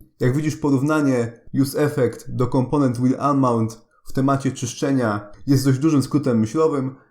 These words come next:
ale mam nadzieję, że teraz już nie ma żadnych niejasności. Teraz przejdźmy dalej, bo nasz komponent ma jeszcze jeden problem, który trochę ciężej zauważyć.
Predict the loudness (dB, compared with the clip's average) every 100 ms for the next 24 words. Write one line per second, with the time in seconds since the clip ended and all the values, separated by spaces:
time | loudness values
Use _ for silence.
0 | _ -2 0 0 0 0 2 2 2 0
1 | -4 -6 -4 0 0 0 -2 0 2 2
2 | 0 -6 -18 _ -6 -2 2 0 0 0
3 | 0 0 -2 -2 -6 -16 -20 _ -18 -4
4 | -2 -2 0 -2 0 -2 0 0 0 -2
5 | -4 -16 _ _ -2 -2 0 -2 0 0
6 | 0 0 0 0 -2 -2 0 0 0 0
7 | 0 0 -2 -2 -6 -12 -14 -2 0 2
8 | 0 -2 0 0 0 0 0 0 0 -2
9 | -4 -14